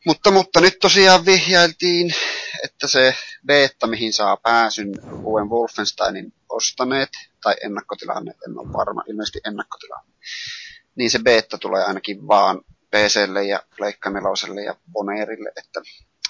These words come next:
vihjaisi hyvin vahvasti siihen, että se varsinainen uusi Doomikin tulisi vaan Next Genille. Että jättäisi myös nämä vanhat alustat väliin. Tiedä häntä varmasti.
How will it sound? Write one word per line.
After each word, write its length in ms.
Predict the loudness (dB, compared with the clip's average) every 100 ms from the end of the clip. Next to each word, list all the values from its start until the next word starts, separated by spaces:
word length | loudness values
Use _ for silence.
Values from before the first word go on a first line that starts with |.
| 0
vihjaisi 440 | 0 4 2 2
hyvin 240 | -4 -2
vahvasti 400 | 0 -2 -4 -4
siihen, 380 | -2 -2 -2 -6
että 200 | -8 -8
se 160 | -8 -8 -12 _ -10
varsinainen 500 | -8 -6 -6 -6 -8
uusi 260 | -10 -12 -8
Doomikin 380 | -8 -8 -12 -14 -14
tulisi 300 | -10 -10 -4
vaan 260 | -4 -4 -6
Next 240 | -14 -14 -16
Genille. 340 | -18 -18 -20 -20 _ _ _ -20 _
Että 160 | -12 -12 -4
jättäisi 460 | -4 0 -2 -2
myös 180 | -4 -6
nämä 220 | -4 -6
vanhat 300 | -4 -6 -8 -4
alustat 340 | -4 -4 -14 -12
väliin. 420 | -10 -10 -14 -20 _ -20 _ -8
Tiedä 260 | -4 -2 -2
häntä 260 | -4 -2 -2
varmasti. 560 | -2 -2 -6 -8 -18